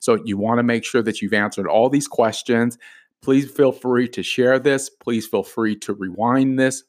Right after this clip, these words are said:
play it back, write down each and every step that I've told you.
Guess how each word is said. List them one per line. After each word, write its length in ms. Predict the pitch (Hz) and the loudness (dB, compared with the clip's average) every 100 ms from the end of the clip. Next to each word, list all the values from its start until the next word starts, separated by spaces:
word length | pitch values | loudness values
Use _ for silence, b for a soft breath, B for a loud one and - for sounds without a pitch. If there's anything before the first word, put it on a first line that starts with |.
| _ | _
play 220 | - 104 98 | -2 2 2
it 160 | 87 | 2
back, 320 | 113 120 120 - | 2 2 0 -4
write 280 | 107 110 101 | 0 0 0
down 220 | 110 104 | -2 -2
each 220 | 120 110 107 | -4 -6 -6
and 80 | |
every 200 | 98 98 | -6 -6
step 360 | 101 - 107 - | -6 -4 -4 -4
that 120 | 92 | -4
I've 160 | 92 - | -4 -2
told 320 | - 143 | 0 0
you. 100 | 131 | 0